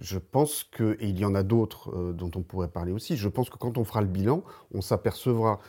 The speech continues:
qu'il a pris davantage de véritables décisions fortes et courageuses que le pape,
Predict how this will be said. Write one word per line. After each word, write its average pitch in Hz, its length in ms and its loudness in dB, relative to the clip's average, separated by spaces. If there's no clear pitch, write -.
qu'il 104 200 0
a 98 60 4
pris - 420 -6
davantage 123 760 4
de 92 100 -2
véritables 110 800 2
décisions 113 560 -4
fortes - 500 -4
et 107 60 -8
courageuses 101 580 -2
que - 80 -2
le 92 100 -2
pape, 117 200 -2